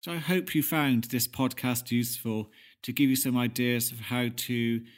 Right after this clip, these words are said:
address your monkey mind, how to step back, how to observe,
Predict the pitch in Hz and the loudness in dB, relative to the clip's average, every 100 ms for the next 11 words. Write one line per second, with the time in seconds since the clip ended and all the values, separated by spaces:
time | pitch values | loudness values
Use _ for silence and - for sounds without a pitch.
0 | - - _ 127 120 135 147 143 - 123 | -20 -20 _ -8 -2 0 2 2 0 0
1 | 120 117 117 117 - 110 117 135 135 135 | 2 4 4 2 2 2 2 2 0 -2
2 | - 104 - - 107 - 139 156 - - | -4 -6 -6 -4 -6 -6 -4 -4 -4 -8
3 | 101 - 101 98 - 143 143 143 143 | -8 -6 -6 -4 -2 0 0 2 0